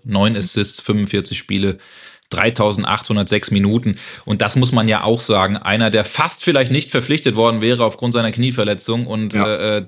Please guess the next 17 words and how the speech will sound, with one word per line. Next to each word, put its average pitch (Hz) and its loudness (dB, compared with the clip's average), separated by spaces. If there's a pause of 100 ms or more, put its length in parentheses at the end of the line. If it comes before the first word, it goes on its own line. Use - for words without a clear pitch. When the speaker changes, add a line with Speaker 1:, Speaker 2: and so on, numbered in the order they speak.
Speaker 1:
dann, 110 0 (460)
äh, 110 -2
äh, 107 2
Speaker 2:
Haben 107 4
Speaker 1:
am - -
Speaker 2:
sie 123 6
den 123 4
Mut 147 4
Speaker 1:
Ende 110 2
Speaker 2:
gehabt, 120 0
ihn 123 2
zu 117 2
holen, 95 0
ne? 95 -4 (320)
Speaker 1:
fast - -4
Speaker 2:
Ja. 127 4
Speaker 1:
durchspielt, 120 -2